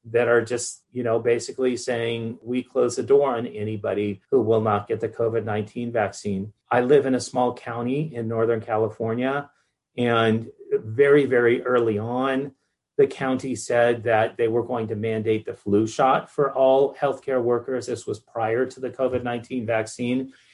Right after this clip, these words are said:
And there was such an outcry from the medical community saying, "No, I don't want to get a flu shot.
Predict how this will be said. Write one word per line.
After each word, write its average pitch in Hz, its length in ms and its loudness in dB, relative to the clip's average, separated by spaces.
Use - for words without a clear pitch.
And 131 100 0
there 120 100 4
was 117 220 0
such 170 340 0
an 160 220 0
outcry 135 520 0
from 127 200 -4
the 120 80 -2
medical 127 400 -2
community 123 580 -4
saying, 117 480 -4
"No, 123 340 -2
I 120 120 -6
don't 123 220 -6
want 131 220 -4
to 143 60 0
get 127 140 -2
a 127 60 -4
flu 123 260 0
shot. 110 360 -2